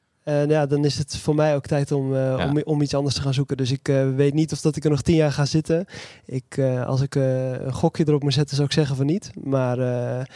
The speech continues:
Speaker 1: ja, de tijd zal het leren. Maar
Speaker 2: Ja.
Speaker 1: het is goed in ieder geval als het, als er gezonde doorstroom is.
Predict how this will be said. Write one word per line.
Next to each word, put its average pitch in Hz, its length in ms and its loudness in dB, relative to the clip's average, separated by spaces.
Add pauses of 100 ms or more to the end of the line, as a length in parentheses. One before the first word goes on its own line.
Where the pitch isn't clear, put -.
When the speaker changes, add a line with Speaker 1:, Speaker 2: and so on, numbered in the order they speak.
(120)
Speaker 1:
ja, 120 200 -6
de 123 100 -4
tijd 131 240 -2
zal 143 140 -2
het 127 80 -2
leren. 127 320 0
Maar 123 100 -2
Speaker 2:
Ja. - 40 2
Speaker 1:
het - 100 -6
is 139 100 2
goed 202 260 0
in 175 80 -2
ieder 165 140 4
geval 156 160 2
als 143 120 0
het, 143 200 -4
als 143 160 0
er 147 60 0
gezonde 151 380 2
doorstroom 143 500 0
is. 123 240 -4